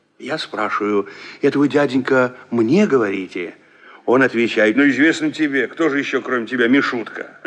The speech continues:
Ну, а если обижаешься, так, пожалуй,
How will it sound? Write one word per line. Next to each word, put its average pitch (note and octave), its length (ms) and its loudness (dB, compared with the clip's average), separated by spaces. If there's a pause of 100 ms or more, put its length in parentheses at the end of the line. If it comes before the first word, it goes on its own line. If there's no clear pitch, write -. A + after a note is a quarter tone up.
(320)
Ну, A2+ 100 2
а C3+ 60 6
если E3 300 2
обижаешься, E3 720 0
так, C#3+ 140 -18
пожалуй, C3 500 -2